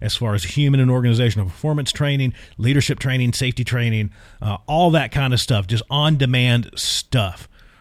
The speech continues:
right? That's the whole point, is we're trying to provide you with on-demand stuff and live webinars. So what's really cool is we just had a webinar a while back, uh, the Safety Differently Power Hour, which was amazing. If you didn't get to check that out,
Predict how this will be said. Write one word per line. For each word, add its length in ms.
right? 260
That's 180
the 100
whole 260
point, 320
is 80
we're 120
trying 240
to 60
provide 360
you 100
with 220
on-demand 560
stuff 340
and 640
live 480
webinars. 640
So 220
what's 220
really 260
cool 220
is 80
we 140
just 360
had 200
a 40
webinar 420
a 40
while 220
back, 380
uh, 120
the 120
Safety 540
Differently 680
Power 440
Hour, 340
which 240
was 100
amazing. 720
If 140
you 60
didn't 300
get 160
to 60
check 320
that 160
out, 260